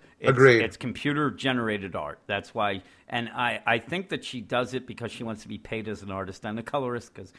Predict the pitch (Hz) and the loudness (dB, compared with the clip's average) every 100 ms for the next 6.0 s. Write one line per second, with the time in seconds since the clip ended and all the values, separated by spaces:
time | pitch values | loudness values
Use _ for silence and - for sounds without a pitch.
0 | - - 113 101 110 82 101 107 104 95 | -20 -16 -14 -8 -8 -8 -10 -6 -6 -6
1 | 87 - 95 95 110 98 95 92 98 - | -12 -8 -6 -6 -8 -10 -8 -10 -14 -18
2 | - 101 92 - - - 110 98 104 107 | -12 -10 -10 -16 -20 -8 -6 -6 -4 -4
3 | 123 131 131 - 107 98 107 107 107 101 | -2 -2 -2 -4 -8 -6 -4 -4 -4 -8
4 | - 107 95 92 98 143 220 180 123 110 | -10 -8 -8 -8 -4 4 6 6 0 -6
5 | 110 120 107 117 127 104 90 101 90 | -4 -6 -6 -6 -6 -6 -6 -4 -4